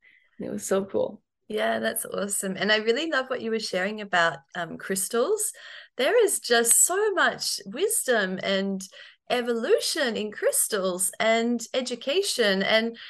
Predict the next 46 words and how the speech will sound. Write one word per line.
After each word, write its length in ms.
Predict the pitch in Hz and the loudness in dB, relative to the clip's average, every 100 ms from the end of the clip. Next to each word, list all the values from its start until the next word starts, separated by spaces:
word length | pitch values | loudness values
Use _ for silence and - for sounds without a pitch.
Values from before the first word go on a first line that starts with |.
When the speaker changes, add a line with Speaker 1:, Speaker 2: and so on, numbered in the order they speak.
| - - | -18 -8
Speaker 2:
I 100 | - | -4
think, 300 | 262 381 415 | -2 -2 -2
uh, 200 | - - - | -4 -4 0
probably 380 | 403 466 247 | 2 4 4
we 140 | 220 226 | 4 2
could 180 | 247 - | 0 0
spend 260 | 254 226 | 2 2
one 180 | 214 214 | 2 0
whole 200 | 220 196 | -2 -2
lifetime 540 | 202 240 - 214 190 - | 0 -2 -2 -4 -2 0
only 460 | 269 392 220 175 | 0 2 0 -2
just 360 | 190 196 202 - | 0 0 0 -4
with 160 | 208 | -8
crystals 540 | - - - - - - | -2 -2 -2 -4 -4 -2
and 180 | 214 214 | -2 -2
still 360 | - 262 247 | -2 2 2
be, 160 | 226 214 | 2 2
like, 200 | 175 180 | 2 2
fascinated, 920 | - 427 - 285 240 202 180 170 175 | 0 2 2 2 4 4 2 0 -2
you 100 | 214 | -6
know, 240 | 208 220 | -2 -2
and, 240 | 226 226 220 - - - - | -2 -4 -6 -14 -18 -18 -2
um, 220 | 208 220 | 0 2
they 140 | 247 262 | 2 0
really 260 | 285 311 | -2 -4
do 220 | - 285 | -4 -4
link 300 | 320 226 370 | -2 -2 -2
with 180 | 254 240 | -4 -4
maths 420 | 185 180 196 190 | 0 2 2 -2
and 140 | 202 185 | -6 -8
with 80 | 190 | -6
science 760 | - 185 208 233 214 151 - - | -4 -2 -2 -4 -6 -6 -6 -2
and 460 | 175 175 180 175 | -2 -2 -6 -8
just, 580 | 175 - 202 196 - - | -10 -2 0 0 -2 -2
I 80 | - | 0
mean, 200 | 202 196 | 0 0
with 120 | 208 | 0
evolution 500 | 214 220 196 196 202 | 0 2 2 2 0
in 120 | 196 | -4
terms 260 | 190 196 190 | -4 -4 -4
of 160 | 180 - | -4 -2
educating 600 | 202 196 196 190 180 180 | -2 -2 -4 -4 -2 -4
ourselves 600 | 160 - 247 427 196 - | 0 2 2 0 -4 -4
as 140 | 196 | -6
humans, 560 | - 349 269 151 147 - | -4 -4 -2 -4 -6 -2
right? 340 | 170 294 285 | 0 0 -2